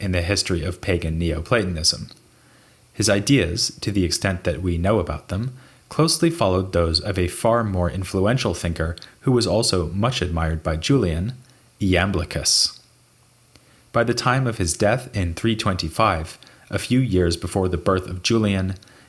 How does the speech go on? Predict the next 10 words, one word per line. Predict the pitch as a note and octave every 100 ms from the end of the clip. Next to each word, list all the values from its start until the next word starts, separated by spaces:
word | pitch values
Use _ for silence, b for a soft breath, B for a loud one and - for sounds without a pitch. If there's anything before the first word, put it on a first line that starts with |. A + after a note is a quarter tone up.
| B
Iamblichus | B2 B2 C#3+ D#3 D#3 D#3
had | - C3+
set | - G2 B2+
the | B2
tone | - E2+ D#2+
for | E2 F2+ -
all | G2+ G2+ A2
subsequent | - E2+ G2+ - G2+ -
pagan | F#2 E2 E2 D#2+
Platonists. | - A2 F2 D2 - - - -